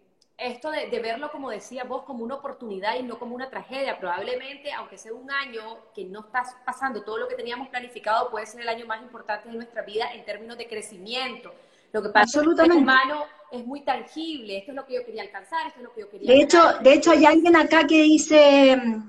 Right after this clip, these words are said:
Speaker 2: "Pero el año de secundaria se vive una sola vez". Sí,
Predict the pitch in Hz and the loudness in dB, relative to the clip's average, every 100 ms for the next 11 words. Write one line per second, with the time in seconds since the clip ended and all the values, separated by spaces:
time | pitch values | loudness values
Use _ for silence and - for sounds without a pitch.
0 | - - 220 240 269 302 294 269 262 269 | -10 -4 0 4 4 4 4 2 4 4
1 | 285 277 269 269 269 277 277 285 254 240 | 4 4 4 6 6 6 6 4 4 4
2 | 233 202 - - _ _ _ _ _ _ | 0 -2 -6 -12 _ _ _ _ _ _
3 | _ - - 453 415 359 359 | _ -6 2 6 8 6 2